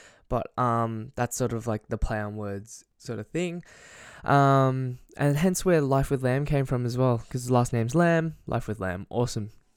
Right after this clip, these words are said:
That's, uh, the solve for the day.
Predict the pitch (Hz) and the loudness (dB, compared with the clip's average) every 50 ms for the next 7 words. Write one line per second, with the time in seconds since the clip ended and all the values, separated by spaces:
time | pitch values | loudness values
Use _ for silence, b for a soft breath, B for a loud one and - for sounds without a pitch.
0 | _ _ _ _ _ _ 120 113 - - - - - - 113 120 117 113 113 110 | _ _ _ _ _ _ 4 4 4 2 -2 -8 -4 -2 0 2 2 2 2 0
1 | 117 113 - 117 110 110 110 107 - - 120 117 113 113 110 117 B B B B | 0 0 0 0 2 2 0 -4 -6 -6 -4 -4 -2 -2 -2 -4 B B B B
2 | B B B B B _ 131 123 127 120 113 107 110 110 | B B B B B _ -6 -2 0 0 2 2 0 -2